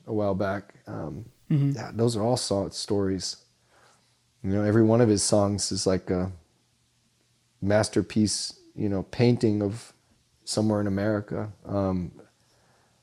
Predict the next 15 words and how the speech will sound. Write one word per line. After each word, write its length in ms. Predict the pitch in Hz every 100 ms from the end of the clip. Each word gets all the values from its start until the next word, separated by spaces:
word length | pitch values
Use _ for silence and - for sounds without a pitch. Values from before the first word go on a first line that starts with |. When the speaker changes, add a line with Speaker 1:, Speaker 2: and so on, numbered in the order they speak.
| _ _ _ -
Speaker 1:
but 160 | 90
yeah, 340 | 87 104 92 - 95
uh, 360 | 104 98 90 80 - _
it's 140 | - -
hard. 440 | - 117 98 87 - _ _ -
I 80 |
know 180 | 110 113
that. 300 | 110 104 80
<laughs> 20 | -
It's 240 | 117 -
hard. 440 | - 156 147 - - - - -
It's 160 | 101
a 60 | 113
very 220 | 107 110
challenging 840 | 107 - 113 110 104 101 98 98